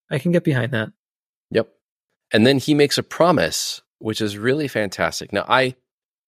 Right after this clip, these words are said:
Speaker 2: I love hearing the promises of the prophets and the apostles and the general authorities, but I love it even more when it is specific and powerful. And he says, "Over time, as we consistently live the principle, we gain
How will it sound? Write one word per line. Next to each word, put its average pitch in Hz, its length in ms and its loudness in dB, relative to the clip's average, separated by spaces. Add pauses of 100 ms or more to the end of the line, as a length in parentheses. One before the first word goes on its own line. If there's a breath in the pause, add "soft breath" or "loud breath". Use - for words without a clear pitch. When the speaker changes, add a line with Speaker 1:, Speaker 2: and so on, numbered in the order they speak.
Speaker 2:
I 117 100 2
love 127 300 4
hearing 147 260 2
the 117 80 0
promises 107 560 0
of 98 120 -6
the 92 100 -4
prophets - 460 -2
and 85 100 -8
the 82 40 -4
apostles 82 540 -6
and 82 80 -8
the 80 80 -8
general 80 300 -8
authorities, - 600 -10 (640)
but 101 180 0
I 101 180 2
love 104 280 2
it - 80 -4
even 101 260 -2
more 95 380 2
when 95 320 -4
it 92 100 -4
is 90 160 -4
specific - 840 -6
and 85 440 -2
powerful. - 600 0 (560)
And 92 300 2
he - 180 -4
says, 92 560 2
"Over 110 260 2
time, 110 400 2
as 92 220 -4
we 98 100 -2
consistently 113 720 -2
live 107 220 4
the 104 80 -2
principle, 87 680 -4 (480)
we 113 220 -2
gain 107 340 4